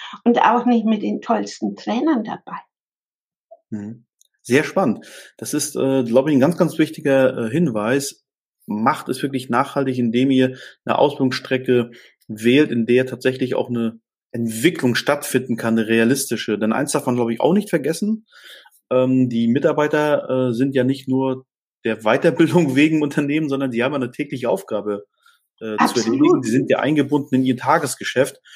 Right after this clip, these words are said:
Speaker 2: Und die Weiterbildung erfolgt ja quasi daneben oder im Tagesgeschäft integriert. Was ist dann die, die fünfte Stufe?
Speaker 1: Ähm, lass mich schnell noch bitte auf die, äh, Integrierbarkeit
Speaker 2: Gerne.
Speaker 1: eingehen.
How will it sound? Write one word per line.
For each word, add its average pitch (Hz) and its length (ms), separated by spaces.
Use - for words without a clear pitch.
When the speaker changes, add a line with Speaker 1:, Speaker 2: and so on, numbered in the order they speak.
Speaker 2:
Und 127 340
die 117 120
Weiterbildung 123 500
erfolgt 127 360
ja 123 340
quasi 120 340
daneben 113 560
oder 131 300
im 170 220
Tagesgeschäft 127 760
integriert. 113 600
Was 135 140
ist 202 140
dann 190 80
die, 180 260
die 170 80
fünfte 233 340
Stufe? 92 400
Speaker 1:
Ähm, 247 280
lass 320 280
mich 415 180
schnell 320 300
noch 349 240
bitte 320 360
auf 262 280
die, 262 540
äh, 240 320
Integrierbarkeit 311 1200
Speaker 2:
Gerne. 123 220
Speaker 1:
eingehen. - 300